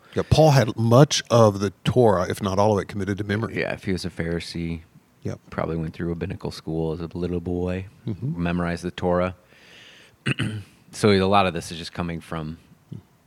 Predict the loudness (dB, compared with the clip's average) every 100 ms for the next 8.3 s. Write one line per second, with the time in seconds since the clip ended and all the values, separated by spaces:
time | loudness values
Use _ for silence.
0 | _ _ _ _ _ _ _ _ -20 _
1 | _ _ -14 -12 -8 -8 -6 -6 -8 -12
2 | -16 -12 -12 -12 _ _ _ _ _ -4
3 | 0 0 2 0 2 0 0 -2 -4 -4
4 | -2 0 0 -2 -4 -4 -6 -12 -10 -10
5 | -10 _ -2 2 2 0 -8 -8 -10 -6
6 | -4 -2 -4 -8 -12 -12 -8 -6 -2 -4
7 | -4 -10 -2 0 0 -4 -10 -16 -18 -8
8 | -4 -4